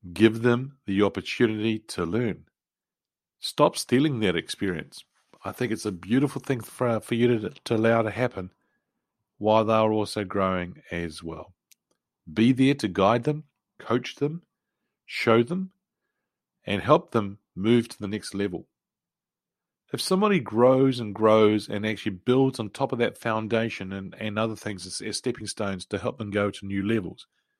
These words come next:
just imagine where they might be in six months' time. Just imagine where they might be in twelve months' time.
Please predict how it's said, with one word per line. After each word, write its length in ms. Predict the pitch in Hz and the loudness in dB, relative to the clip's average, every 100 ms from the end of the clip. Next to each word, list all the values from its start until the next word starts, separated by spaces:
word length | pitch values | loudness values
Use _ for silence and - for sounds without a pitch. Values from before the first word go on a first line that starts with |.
| _ _ _ _ _ | _ _ _ _ _
just 260 | - 143 143 | -10 -10 -4
imagine 320 | 156 143 123 | -2 -2 0
where 80 | 113 | -2
they 100 | 107 | 0
might 240 | 104 107 | 0 -2
be 160 | 98 110 | -2 -6
in 60 | 123 | -6
six 300 | - - 90 | -12 -14 -16
months' 180 | 71 | -16
time. 240 | - - - _ _ _ _ _ _ _ _ _ _ _ | -18 -20 -20 _ _ _ _ _ _ _ _ _ _ _
Just 200 | 104 - | -8 -6
imagine 280 | 95 101 107 | -2 -2 0
where 120 | 107 | 0
they 100 | 107 | 2
might 220 | 110 110 | 4 4
be 100 | 113 | 2
in 280 | 110 110 107 | 0 -2 -4
twelve 300 | - 117 113 | 0 0 2
months' 200 | 110 - | -4 -6
time. 180 | - | -14